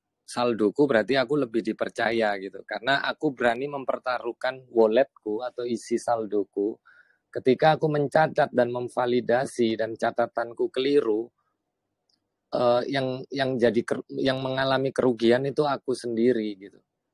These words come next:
Karena akunya kayak kena denda gitu bahasanya gitu. Nah, proof of stake tuh, eh, selain melihat kemampuan ki-, kerja kita, tapi juga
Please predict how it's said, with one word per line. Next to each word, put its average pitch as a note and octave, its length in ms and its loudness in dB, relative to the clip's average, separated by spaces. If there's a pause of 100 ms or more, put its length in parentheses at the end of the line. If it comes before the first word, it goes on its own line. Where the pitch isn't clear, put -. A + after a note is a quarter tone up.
(340)
Karena B2 320 2 (240)
akunya C3+ 320 0
kayak B2 320 2
kena B2 240 -6
denda A2 560 4
gitu F2+ 320 -4
bahasanya F#2+ 640 -8
gitu. - 240 -14
Nah, G#2 240 -10
proof - 240 2
of A#2+ 160 -2
stake A#2 240 -4
tuh, D#3 240 4 (1040)
eh, A#2+ 240 2
selain C3+ 480 2
melihat C#3 400 2
kemampuan C3 720 -4
ki-, B2+ 160 -6
kerja A2+ 480 0
kita, G#2+ 400 -4
tapi B2+ 240 -2
juga A#2 320 2